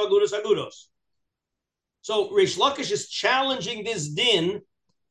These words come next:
as a violation of Agudos Agudos. Okay, we're gonna have to see why is it a problem of Agudos Agudos. The simple understanding,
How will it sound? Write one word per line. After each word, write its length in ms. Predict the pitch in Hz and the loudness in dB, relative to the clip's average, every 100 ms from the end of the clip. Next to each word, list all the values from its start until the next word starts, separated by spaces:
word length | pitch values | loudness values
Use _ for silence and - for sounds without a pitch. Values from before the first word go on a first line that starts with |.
| - | 0
as 160 | 185 196 | 2 4
a 100 | 180 | 4
violation 880 | 156 196 190 190 214 269 277 233 233 | 6 6 6 6 6 4 2 -2 -2
of 120 | 202 | 0
Agudos 520 | 190 170 220 214 202 | 0 -2 -2 -2 0
Agudos. 580 | 185 165 - - - - _ _ _ _ _ _ _ _ _ _ _ _ _ _ | 0 -2 -4 -8 -18 -20 _ _ _ _ _ _ _ _ _ _ _ _ _ _
Okay, 240 | 143 185 208 | -6 0 2
we're 100 | 180 | 4
gonna 140 | 180 | 4
have 120 | 220 | 2
to 80 | - | 0
see 140 | - 208 | -6 0
why 260 | 196 208 | 4 6
is 100 | 196 | 4
it 80 | 196 | 2
a 40 | |
problem 440 | 190 190 185 180 170 | 0 2 2 -2 -4
of 20 | |
Agudos 400 | 175 175 165 160 151 | -2 -2 -2 -2 -2
Agudos. 280 | 135 160 | -2 -4
The 60 | - | -6
simple 280 | - 277 233 | -6 0 4
understanding, 680 | 208 180 - 147 127 135 | 4 4 -4 -6 -6 -8